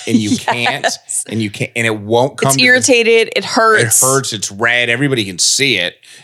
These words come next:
Speaker 1: And you almost have to acknowledge it. Like, "Hey, I'm here.
Speaker 2: You're like,
Speaker 1: So,
Speaker 2: "Yeah, I've got
Speaker 1: so
Speaker 2: it.
Speaker 1: is,
Speaker 2: It's a thing."
Speaker 1: so is my friend." And you point at it, but it just doesn't. And then all of a sudden it gets close enough to the surface where you can give it a little squeeze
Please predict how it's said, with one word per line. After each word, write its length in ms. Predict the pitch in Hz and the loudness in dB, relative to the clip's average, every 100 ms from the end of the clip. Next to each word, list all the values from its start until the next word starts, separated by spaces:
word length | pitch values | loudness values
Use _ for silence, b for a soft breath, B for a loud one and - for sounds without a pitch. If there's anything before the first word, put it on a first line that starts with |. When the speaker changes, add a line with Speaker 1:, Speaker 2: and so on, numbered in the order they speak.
| - | -4
Speaker 1:
And 80 | 117 | 0
you 100 | 131 | 2
almost 240 | 156 143 | 2 0
have 180 | 123 107 | -2 -4
to 100 | 104 | -8
acknowledge 520 | 90 101 117 113 90 | -6 -4 -2 -2 -6
it. 120 | 98 95 | -10 -10
Like, 180 | 101 104 | -10 -6
"Hey, 260 | 160 160 | -4 -2
I'm 200 | 127 147 | -4 -6
here. 140 | 139 131 | -6 0
Speaker 2:
You're 100 | 226 | 2
like, 160 | 220 - | 2 2
Speaker 1:
So, 60 | |
Speaker 2:
"Yeah, 140 | 240 208 | 2 2
I've 260 | 202 208 196 | 2 0 0
got 180 | 185 | 2
Speaker 1:
so 40 | 170 | 4
Speaker 2:
it. 140 | 170 | 2
Speaker 1:
is, 40 | 190 | 2
Speaker 2:
It's 120 | - | 0
a 60 | 202 | 0
thing." 340 | 175 160 175 | 0 -2 -2
Speaker 1:
so 240 | - 151 | 0 0
is 100 | 160 | 0
my 120 | 175 175 | -2 -2
friend." 500 | 196 196 180 170 143 | 0 2 2 0 -4
And 120 | 123 | -10
you 60 | 104 | -10
point 320 | 131 123 131 | -10 -6 -4
at 180 | 135 139 | -2 -2
it, 180 | 143 - B B B 123 | -4 -10 B B B -2
but 240 | 120 101 _ - | -2 -2 _ -10
it 160 | 117 110 | -8 -4
just 340 | 131 135 - | -2 -2 -4
doesn't. 360 | 123 117 135 - | -6 -6 -8 -10
And 140 | 113 | -8
then 180 | 117 139 135 | -6 -6 -4
all 160 | 120 127 | -6 -6
of 60 | |
a 60 | 123 | -6
sudden 340 | - 120 117 117 | -6 -8 -10 -14
it 120 | - | -14
gets 180 | 101 - | -14 -12
close 340 | 120 110 - | -10 -8 -6
enough 220 | 117 113 | -8 -10
to 80 | - | -10
the 100 | 101 | -8
surface 480 | - 107 110 120 - | -8 -8 -8 -10 -8
where 100 | 101 | -10
you 60 | 95 | -10
can 100 | 101 | -10
give 120 | 101 | -12
it 40 | |
a 40 | 104 | -12
little 160 | 98 | -6
squeeze 560 | - - 101 107 123 | -6 -6 -8 -8 -8